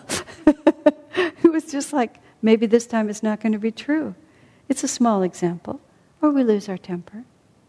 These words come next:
Or we just say something mean. We try to, uh,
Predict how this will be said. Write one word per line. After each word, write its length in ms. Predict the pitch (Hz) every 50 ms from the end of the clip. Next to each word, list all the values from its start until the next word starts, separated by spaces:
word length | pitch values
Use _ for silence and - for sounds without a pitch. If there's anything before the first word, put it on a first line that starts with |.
| _ _ _ _ _ _ _ _ -
Or 80 | 226
we 80 | 247 240
just 200 | 214 226 220 -
say 120 | - 185
something 480 | 180 - - 180 175 175 - 185 180 180
mean. 380 | 175 180 180 185 196 220 277 269 _ _ _ _ _ _ _ _ _ _ _
We 100 | - 226
try 260 | 220 - 208 190 180 175
to, 200 | 175 156 156 160 - _ _ _ _ _ _ _ _ _ _ _
uh, 180 | 175 165 165